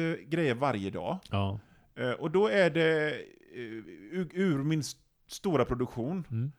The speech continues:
Speaker 1: Och det mesta nya, om jag kan lägga ut det.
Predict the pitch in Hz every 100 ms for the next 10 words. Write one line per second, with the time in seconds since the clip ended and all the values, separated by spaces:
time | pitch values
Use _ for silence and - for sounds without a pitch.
0 | _ _ _ 180 147 - - - - _
1 | 131 147 156 180 - - 120 143 127 98
2 | 101 110 117 113 113 - 98 101 101 95
3 | - 127